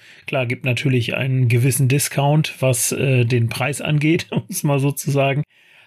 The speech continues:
Aber ja, das ist schon eine, schon eine deutliche Schwächung, die, ähm, die Cowboys da erlitten haben,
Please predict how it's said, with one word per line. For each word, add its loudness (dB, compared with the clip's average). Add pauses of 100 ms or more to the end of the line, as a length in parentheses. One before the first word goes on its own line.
(140)
Aber 0 (480)
ja, -4
das -4
ist 0
schon 2
eine, 4
schon 2
eine 2
deutliche 2
Schwächung, 0 (100)
die, 2
ähm, 0
die 2
Cowboys 0
da 0
erlitten -4
haben, 0